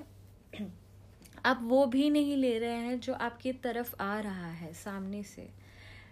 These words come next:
मैं आपको ये ज़रूर कहना चाहूँगी कि ये अपॉर्चुनिटी भी काफ़ी अच्छी नज़र आ रही है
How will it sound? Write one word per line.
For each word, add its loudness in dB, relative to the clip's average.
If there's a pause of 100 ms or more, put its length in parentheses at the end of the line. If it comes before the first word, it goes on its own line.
(160)
मैं 0
आपको 0
ये -2
ज़रूर 2
कहना 0
चाहूँगी -4
कि -2
ये 0
अपॉर्चुनिटी -4
भी -2
काफ़ी -2
अच्छी -6
नज़र -4
आ -8
रही -8
है -12